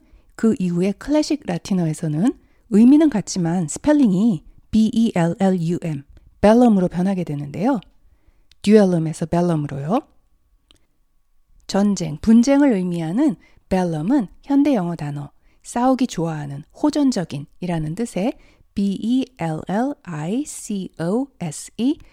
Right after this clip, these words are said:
bellicose bellicose-의 bel, 그리고 반역이라는 뜻의 R E B E L L I O N, rebellion 안에 bel 등에서 그 모습을 찾아볼 수 있습니다.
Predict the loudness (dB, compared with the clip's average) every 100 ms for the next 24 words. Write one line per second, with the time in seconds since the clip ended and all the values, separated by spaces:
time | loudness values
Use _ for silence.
0 | _ _ -6 -4 -4 -8 -8 -10 -8 -4
1 | -4 -6 _ _ _ -6 -4 -6 -8 -12
2 | -20 _ _ -10 -4 -4 -2 0 4 4
3 | 2 0 -2 -6 -6 -2 -2 -4 _ _
4 | _ -2 -2 -2 0 0 -2 -6 -6 -6
5 | -6 -6 -6 -6 -8 -8 -6 -6 -6 -8
6 | -10 -10 -12 -10 -14 -18 _ _ -4 0
7 | 0 0 -2 -4 -6 -10 _ _ _ _
8 | -16 -4 0 0 -4 _ -2 -2 -4 -8
9 | -8 -6 -6 -2 -2 -2 -6 -8 -10 -6
10 | -4 -4 -4 -8 -8 -8 -8 -8 -12